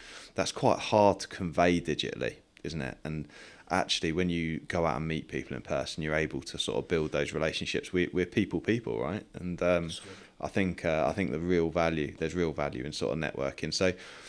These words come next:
Speaker 1: what have you, what, what sort of your key learnings from actually hosting and running your own networking? What, what, what sort of, you know, two or three things that you sort of found that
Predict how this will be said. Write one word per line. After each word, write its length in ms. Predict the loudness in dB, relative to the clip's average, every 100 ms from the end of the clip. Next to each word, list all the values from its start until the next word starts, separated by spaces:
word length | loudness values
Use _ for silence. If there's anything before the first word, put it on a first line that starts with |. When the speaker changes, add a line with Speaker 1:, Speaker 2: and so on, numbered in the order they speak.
| -2
Speaker 1:
what 160 | 6 6
have 100 | 6
you, 360 | 6 6 4 0
what, 220 | 0 2
what 120 | 2 2
sort 220 | 2 2
of 80 | 2
your 140 | -4
key 380 | -6 2 4 4
learnings 520 | 6 6 6 4 2 -2
from 160 | -2
actually 360 | 0 0 2 0
hosting 680 | 0 4 4 4 0 0
and 140 | 2 0
running 280 | 0 0 0
your 140 | 0
own 220 | 0 0
networking? 680 | -2 -2 -2 -2 -4 -4 -6 -12 -20 -20 -4
What, 260 | 4 4 4 -4 _ -6
what, 240 | -4 -4 -6 _
what 180 | -6 -4
sort 200 | -2 -2
of, 200 | -2 -6 -6
you 100 | -2 0
know, 120 | -2 -8 _ _ -6
two 160 | 0 0
or 60 |
three 200 | 0 -2
things 360 | 0 -4 -4 -4
that 100 | -6
you 60 |
sort 180 | -2 -2
of 100 | -2
found 400 | 0 0 0 -2
that 220 | -2 -4